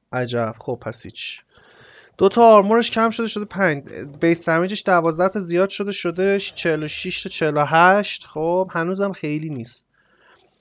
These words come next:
بیس اتک اسپید اینکریز فرام نود تو صد، ده تا اتک اسپید گرفته. خب، اتکش رو یه ذره بهتر کردن، همونجور که انتظار داشتیم.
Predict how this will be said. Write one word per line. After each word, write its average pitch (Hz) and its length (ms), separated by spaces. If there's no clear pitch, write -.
بیس 165 240
اتک 175 260
اسپید 190 300
اینکریز 196 300
فرام 170 280
نود 160 240
تو 185 120
صد، 185 460
ده 185 200
تا 170 180
اتک 139 180
اسپید 123 300
گرفته. 113 340
خب، - 180
اتکش 202 420
رو 233 60
یه 220 100
ذره 190 260
بهتر 139 400
کردن، 110 500
همونجور 113 380
که 120 120
انتظار 110 420
داشتیم. 117 460